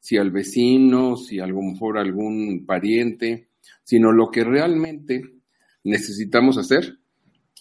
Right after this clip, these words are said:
es buscar personas que quieran tener un negocio. Y al final vamos a hablar mucho de esto. El, el producto es para todas las personas, pero el negocio no es para todas las personas.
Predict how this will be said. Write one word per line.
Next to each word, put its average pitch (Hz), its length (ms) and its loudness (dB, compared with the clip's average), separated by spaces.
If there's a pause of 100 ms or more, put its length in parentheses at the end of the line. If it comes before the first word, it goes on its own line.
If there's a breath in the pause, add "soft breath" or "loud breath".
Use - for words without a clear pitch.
es 120 540 8 (120)
buscar 117 560 2
personas 147 560 2
que 98 120 -10
quieran 123 280 -2
tener 107 220 -4
un 117 80 2
negocio. 117 460 -4 (760)
Y - 520 8 (400)
al 104 180 2
final 123 340 4
vamos 156 260 0
a 135 40 2
hablar 135 160 4
mucho 135 300 2
de 131 80 2
esto. 139 240 -6 (320)
El, 113 460 0
el 110 200 -6
producto 160 460 0
es 165 80 -10
para 110 280 -2
todas 143 240 -2
las 131 120 -8
personas, 123 580 -6
pero 98 180 -2
el 101 100 -2
negocio 117 420 -6
no 120 300 -2
es 131 180 -6
para 95 200 -18
todas 98 220 -6
las 90 140 -8
personas. - 520 -14